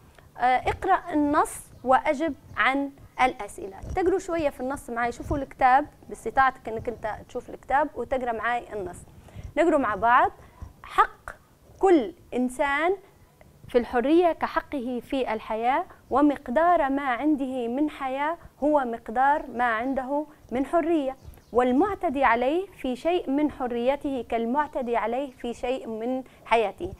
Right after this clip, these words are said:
هذا طبعًا، آه، اللي يقول الكلام هذا هو ابن سينا.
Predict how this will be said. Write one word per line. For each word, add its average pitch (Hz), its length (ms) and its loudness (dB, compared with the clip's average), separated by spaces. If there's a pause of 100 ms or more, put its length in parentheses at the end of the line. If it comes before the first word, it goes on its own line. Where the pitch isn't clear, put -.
(120)
هذا 240 260 2
طبعًا، 226 380 -6 (300)
آه، 208 360 -6
اللي 208 200 -2
يقول 277 300 -2
الكلام 254 260 -8
هذا 285 220 -2
هو 254 280 0 (220)
ابن 233 260 -2
سينا. 175 360 -8